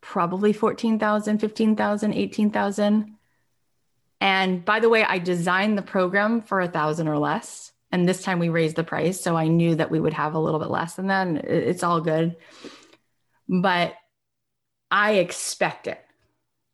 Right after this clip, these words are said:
And when I reach out to people for the podcast, I'm like, "They're gonna be a no probably. So I gotta get to my,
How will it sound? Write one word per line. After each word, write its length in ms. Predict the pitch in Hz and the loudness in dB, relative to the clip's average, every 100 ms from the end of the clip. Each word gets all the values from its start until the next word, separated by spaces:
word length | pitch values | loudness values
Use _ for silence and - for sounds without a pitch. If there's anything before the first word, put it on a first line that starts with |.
| _ _ _ _ _ _ _ _ _ - _ | _ _ _ _ _ _ _ _ _ -20 _
And 280 | 202 185 180 | 0 2 2
when 120 | 190 | 2
I 280 | 180 175 180 | 2 0 0
reach 260 | 196 214 214 | 0 0 2
out 160 | 208 202 | 0 0
to 60 | |
people 220 | 208 180 | -2 -2
for 180 | 180 196 | 0 0
the 100 | 170 | 0
podcast, 880 | 165 175 175 180 151 131 165 - - _ _ _ - | 0 -2 -2 -4 -6 -4 -8 -12 -18 _ _ _ -4
I'm 180 | 175 | -2
like, 340 | 175 170 160 - | 2 2 0 -6
"They're 280 | 175 170 170 | -4 0 2
gonna 160 | 180 | 2
be 120 | 175 175 | 2 4
a 60 | |
no 320 | 170 165 196 | 4 2 0
probably. 640 | 190 160 147 147 151 151 160 | -2 -4 -4 -4 0 2 2
So 380 | 170 160 151 151 | 0 -2 -2 0
I 120 | 147 | 0
gotta 200 | 160 160 | 0 -2
get 300 | 151 170 - | 0 -2 -2
to 120 | - | -2
my, 400 | 165 151 143 143 | 0 0 0 0